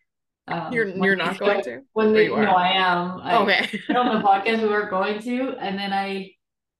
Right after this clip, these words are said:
Speaker 1: they brought him on, and he talked about his story and everything, and he just seems like a sweet little bean, and you can't help but root for him.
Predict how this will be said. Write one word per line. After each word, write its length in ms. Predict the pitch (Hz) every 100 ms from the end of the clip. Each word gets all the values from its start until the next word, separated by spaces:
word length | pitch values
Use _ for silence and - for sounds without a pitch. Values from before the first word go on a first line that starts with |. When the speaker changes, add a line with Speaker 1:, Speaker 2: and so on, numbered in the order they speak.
| _ _ -
Speaker 1:
they 100 | 202
brought 320 | 196 196 202
him 180 | 214 190
on, 300 | 190 202 214 -
and 400 | 180 180 175 180 - _ -
he 180 | 214
talked 240 | 185 190 185
about 160 | 196
his 160 | 202 196
story 320 | 202 196 202
and 80 | 202
everything, 400 | 208 220 262 247
and 100 | 226
he 140 | 254
just 220 | 254 302 -
seems 200 | 233 226
like 120 | 226
a 60 |
sweet 200 | - 220
little 160 | 208 202
bean, 400 | 196 196 226 - _ _ -
and 100 | 196
you 120 | 196
can't 360 | 208 208 - -
help 300 | 220 214 -
but 220 | 214 175
root 360 | 185 190 175 -
for 220 | 208 196
him. 520 | 196 202 202 214 -